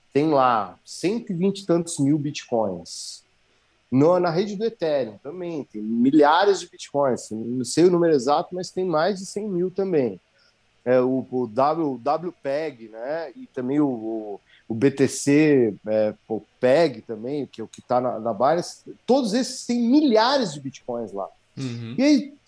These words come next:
Speaker 1: é, na Light, nós temos três mil e quatrocentos bitcoins travados na rede. O que que isso diz pra mim? Primeira coisa, vou voltar lá pra questão da criminalidade.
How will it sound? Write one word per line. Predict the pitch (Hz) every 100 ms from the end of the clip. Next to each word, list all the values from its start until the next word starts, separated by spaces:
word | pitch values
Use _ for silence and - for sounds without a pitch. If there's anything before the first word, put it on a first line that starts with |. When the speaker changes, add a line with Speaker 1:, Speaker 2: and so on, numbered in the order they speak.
| 107 113 117 202
Speaker 1:
é, | 170 165 160 180
na | 240
Light, | 214 202 254 254 -
nós | 170 -
temos | 220 -
três | 214 233 180
mil | 190 240
e | 277
quatrocentos | 285 262 - 214 214 214
bitcoins | 208 214 - 226 170 113 -
travados | - 151 147 139 135 139 143
na | 165
rede. | 151 123 98 _ _ _ _ _ _ _ _ _ _ _
O |
que | - 233
que | 269
isso | - 262
diz | 151 131 147
pra | - 135
mim? | 110 95 - _ _ _ _ _
Primeira | 165 208 277
coisa, | 220 - 196 214 202 226 -
vou | 139 147
voltar | 170 156 147 151
lá | 147 160
pra | - 170 175 160
questão | - 156 - 139 156 175 - - - -
da | 120
criminalidade. | 156 - 196 202 196 202 180 151 120 107 98